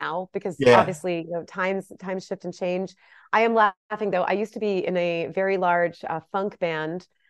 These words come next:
Speaker 1: um, which
Speaker 2: Okay.
Speaker 1: had a back line, and we'd always, before we'd do a, a show, we would all shoot wild turkey and say, "Don't be a jerky, drink wild turkey."
Speaker 2: <laughs>
Speaker 1: Um, <laughs> long time ago. <laughs>
Speaker 2: Long, I understand. Me too. <laughs>
Speaker 1: But
Speaker 2: I'm
Speaker 1: you
Speaker 2: further from that point than I am closer to that point, so
Speaker 1: <laughs> Right, right.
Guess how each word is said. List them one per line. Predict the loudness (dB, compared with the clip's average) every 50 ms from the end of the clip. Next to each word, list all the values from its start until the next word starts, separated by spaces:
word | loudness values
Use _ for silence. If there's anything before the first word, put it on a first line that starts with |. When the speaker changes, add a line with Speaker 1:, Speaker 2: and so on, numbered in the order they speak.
| _ _ _ _ _
Speaker 1:
um, | 2 2 2 2 2 0
which | -2
Speaker 2:
Okay. | -4 -4
Speaker 1:
had | -4 -2
a |
back | 2 2 2 2 2 0
line, | -2 -2 -2 -2 0 0 0 0 0
and | -2 -2 -2
we'd | -2 -2 0
always, | 2 2 2 2 0 -2 -6
before | -10 -10 -10 -6 -2 0 0 2
we'd | 2 0 -2 -4
do | -6 -4 -4 -2 -2 -2 -2
a, | -2 -4 -4 -6
a | -6
show, | -8 -4 0 2 4 4 4
we | 2 2
would | 2
all | 2 2 2
shoot | 0 -2 -6 -4 -2
wild | 0 0 -2 -2
turkey | -2 -4 -4 -4 -4 -4 -6
and | -4 -4
say, | -4 -2 -2
"Don't | 0 0 0 2
be | 4
a | 4 4
jerky, | 4 2 0 2 0 -2
drink | -2 0 0 0 0
wild | 0 0 0
turkey." | -2 -4 -4 -4 -6 -8 -10 -12 -16
Speaker 2:
<laughs> | -4 -2
Speaker 1:
Um, | -2 0 0 2 4 6 8 8 8 6 4 2 0 0 0 -2 -2 -4 -4 -6 -10 _ -2 0
<laughs> | 2 2 2 -2 -8 _ _ _ _ _ -4
long | 2 4 6 6 6 4 2
time | 2 0 0 0 2
ago. | 2 2 2 2 2 6 6
<laughs> | 6 6 6 4 2
Speaker 2:
Long, | 4 4 6 6 8 6 6 6 8
I | 8 8
understand. | 8 6 6 4 2 0 -2 -4 4
Me | 8 12 12 12 12
too. | 12 12 12 12 12 12 10 8 0 -10 -6 2
<laughs> | 4 4 4 4 2 -2 -4 -10 -16 -16 0 8
Speaker 1:
But | 10 10
Speaker 2:
I'm | 10 10
Speaker 1:
you | 10
Speaker 2:
further | 12 12 12 12 12 12
from | 12 10 10 12
that | 12 12 12 10 10
point | 8 8 8 8 10
than | 10 12 12
I | 12 12 12
am | 12 10 10 8 6
closer | 6 8 8 8 8 6 6
to | 8 8
that | 10 8 8 8
point, | 8 6 6 8 8
so | 8 10 10
Speaker 1:
<laughs> |
Right, | 10 10 10 8 6 4
right. | 2 4 6 4 4